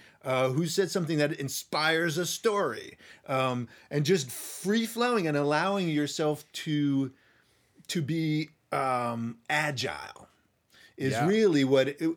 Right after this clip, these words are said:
Speaker 1: is really your, your best friend when you're an improviser. Agility. You need to be light on your feet so that you can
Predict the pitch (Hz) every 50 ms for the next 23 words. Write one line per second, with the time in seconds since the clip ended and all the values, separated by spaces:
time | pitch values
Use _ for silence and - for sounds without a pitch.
0 | - - 165 156 143 151 214 247 247 208 160 143 143 135 135 147 - - 156 147
1 | 131 107 101 190 180 185 175 - - - - 165 170 175 175 165 160 156 147 135
2 | 127 131 139 139 139 135 131 127 120 - - _ _ - - - 151 147 147 -
3 | 131 117 104 98 90 92 92 - - - - - - _ _ _ - - - -
4 | _ _ _ - 147 127 113 131 175 185 160 147 123 117 131 156 165 170 185 208
5 | 214 - 196 156 160 147 135 131 135 147 180 180 175 156 151 143 135 127 - 175
6 | 151 - 165 143 131 - 165 156 - 151 131 110